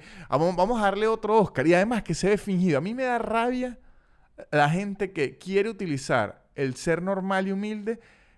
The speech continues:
como publicidad. Es, si usted es normal y humilde, va y se come sus hamburguesas y se calla la jeta. "Eh, me gané el premio, se comió esa hamburguesa y tal", y listo, se acabó. Por lo menos,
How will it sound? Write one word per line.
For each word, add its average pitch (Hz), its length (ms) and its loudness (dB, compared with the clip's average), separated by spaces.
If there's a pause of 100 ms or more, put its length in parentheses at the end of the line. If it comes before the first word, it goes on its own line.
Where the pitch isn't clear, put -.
(140)
como 151 540 4
publicidad. 147 920 2
Es, - 320 0
si - 180 -4
usted 233 240 2
es 262 120 -6 (120)
normal 220 380 0
y 233 60 -4
humilde, 151 360 -4
va 135 160 2
y 151 60 -2
se 165 160 -10
come 170 180 -6
sus 143 180 -8
hamburguesas 117 480 -8
y 110 40 -12
se - 180 -16
calla 120 320 -8
la 87 100 -6
jeta. 82 380 -10 (440)
"Eh, 240 180 -2
me 220 100 -4
gané 185 160 0
el 202 60 -4
premio, 214 220 0
se 156 60 -8
comió 175 100 -8
esa 175 100 -6
hamburguesa 196 240 -4
y - 40 -8
tal", 160 280 -6
y 143 140 -8
listo, 139 400 -2
se 127 220 -2
acabó. 107 560 -2 (400)
Por 147 180 4
lo 160 120 4
menos, 147 320 0